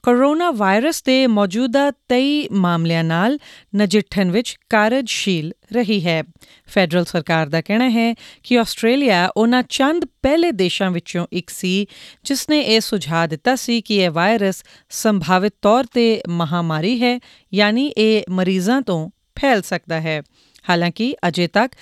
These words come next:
ਕੋਰੋਨਾ ਵਾਇਰਸ ਨੂੰ ਮਹਾਮਾਰੀ ਮੁਕਰਰ ਨਹੀਂ ਕੀਤਾ ਗਿਆ, ਪਰ ਸਰਕਾਰ ਚੇਤਾਵਨੀ ਦੇ ਰਹੀ ਹੈ ਕਿ ਕੋਵਿਡ ਨਾਈਨਟੀਨ ਵਜੋਂ ਜਾਣੇ ਜਾਣ ਵਾਲੇ ਇਸ ਵਾਇਰਸ ਨਾਲ ਆਸਟ੍ਰੇਲੀਆ ਦੀ ਅਰਥ ਵਿਵਸਥਾ ਉੱਤੇ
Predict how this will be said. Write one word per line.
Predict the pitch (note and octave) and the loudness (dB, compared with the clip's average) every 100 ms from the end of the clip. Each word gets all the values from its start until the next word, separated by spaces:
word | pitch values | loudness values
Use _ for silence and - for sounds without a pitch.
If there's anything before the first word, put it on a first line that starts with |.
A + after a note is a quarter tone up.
| - _ | -20 _
ਕੋਰੋਨਾ | A3 G3+ G3+ G3 F#3 | 0 2 2 2 0
ਵਾਇਰਸ | E3+ E3 B3+ - | 0 0 0 0
ਨੂੰ | A#3+ A#3+ - | 2 2 0
ਮਹਾਮਾਰੀ | F#3+ F3+ F#3+ F#3 F#3 G3+ A#3 - | -2 0 0 2 2 2 0 -2
ਮੁਕਰਰ | F#3+ - G#3 G#3+ F#3 F3+ - | -6 2 2 4 2 -2 -4
ਨਹੀਂ | E3+ E3 G3+ A#3+ | -4 -2 -2 -2
ਕੀਤਾ | B3 - A3+ | -2 0 0
ਗਿਆ, | G3 F#3+ A#3+ - - _ - | 2 0 -2 -10 -20 _ 2
ਪਰ | B3 C4+ - | 2 0 -6
ਸਰਕਾਰ | - G3+ F#3 G#3+ A#3+ | -4 -2 2 2 2
ਚੇਤਾਵਨੀ | A#3+ G#3+ F#3+ F3+ E3+ F#3 F3+ | -2 -4 0 0 0 0 -2
ਦੇ | E3 D#3+ | -2 -4
ਰਹੀ | D#3 D#3+ | -4 -4
ਹੈ | D#3 F#3 A#3+ - - - | 0 0 0 -4 -18 -6
ਕਿ | C#4 C4 - | -4 -4 0
ਕੋਵਿਡ | C4+ C#4 C4 D4+ B3 - G3+ | 2 2 2 0 0 -4 -2
ਨਾਈਨਟੀਨ | F#3+ F#3+ G3 G3 B3+ C4+ C#4 C4 | 0 2 0 0 0 2 2 0
ਵਜੋਂ | F3 F3+ D#3 F#3 F#3+ - | -2 -2 0 -2 -2 -4
ਜਾਣੇ | D#3+ F3+ E3 F3 | -2 0 0 0
ਜਾਣ | D#3+ D#3+ D#3 | -2 -2 -2
ਵਾਲੇ | D#3 E3+ C4 C#4+ - - - | -2 0 -2 -4 -16 -20 -2
ਇਸ | B3 A#3 - - | -2 -2 -6 -4
ਵਾਇਰਸ | E3+ F3 E3+ E3 F#3 | 0 0 0 -4 -4
ਨਾਲ | F3 A#3+ C#4+ | -4 -4 -4
ਆਸਟ੍ਰੇਲੀਆ | F#3+ E3+ - F#3 F3 G3+ C#4 | -4 -6 -4 -2 0 0 0
ਦੀ | G#3+ G#3 G3+ G3 | -2 -4 -2 -2
ਅਰਥ | B3+ - F#3+ | -4 -4 -4
ਵਿਵਸਥਾ | F3 D#3+ - - C4+ | -2 -4 -6 -4 -2
ਉੱਤੇ | G#3 - E3+ | -2 -2 -2